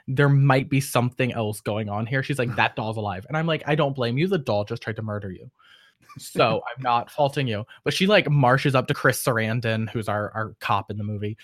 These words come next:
Speaker 1: She's like, "The doll's alive. It's doing it." And it's like, "Did you think this was gonna go over well?" Like,
Speaker 2: <laughs>
Speaker 1: did you, I mean, <laughs> like, he just thinks you're insane now.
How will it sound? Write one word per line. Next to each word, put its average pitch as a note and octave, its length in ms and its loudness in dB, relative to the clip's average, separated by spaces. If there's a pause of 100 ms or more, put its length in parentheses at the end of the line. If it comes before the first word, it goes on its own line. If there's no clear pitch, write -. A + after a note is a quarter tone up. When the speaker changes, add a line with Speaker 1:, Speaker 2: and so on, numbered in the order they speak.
(160)
Speaker 1:
She's - 160 -4
like, A#2 160 0
"The C#3+ 80 2
doll's B2+ 280 4
alive. G2+ 400 -4 (240)
It's C#3 160 0
doing A#2+ 280 2
it." F#2 240 -8
And C#3+ 120 0
it's C3+ 120 -2
like, C#3 180 0
"Did C#3+ 140 2
you B3 100 2
think C#3+ 220 0
this F#3 120 -2
was A3+ 120 -4
gonna E3 160 -2
go B2 220 -2
over A2+ 360 -4
well?" A3 520 0 (560)
Like, B2+ 320 2
Speaker 2:
<laughs> - 0 -
Speaker 1:
did D3+ 140 -8
you, D3+ 160 -4
I G3+ 100 6
mean, F#3 260 8 (380)
<laughs> D#4+ 400 2
like, A2+ 240 -4 (180)
he G3 300 -2
just F#3+ 300 -2
thinks - 240 -4
you're F#2 100 -10
insane F3 360 -6
now. E2 260 -10